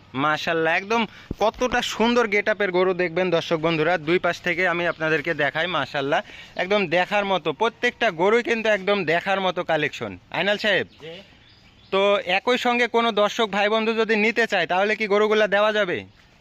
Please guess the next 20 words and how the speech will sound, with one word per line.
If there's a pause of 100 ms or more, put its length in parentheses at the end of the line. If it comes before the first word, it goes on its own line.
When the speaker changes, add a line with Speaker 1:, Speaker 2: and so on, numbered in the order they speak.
(240)
Speaker 2:
আমার
only
আজকে
প্যাকেজ
হলো
ছয়
পিসের
একটা
প্যাকেজ
Speaker 1:
জি।
Speaker 2:
এবং
মূল্য
রেট (640)
একেবারে
সীমিত
করে
লাভ
রেখে
কিন্তু
আমি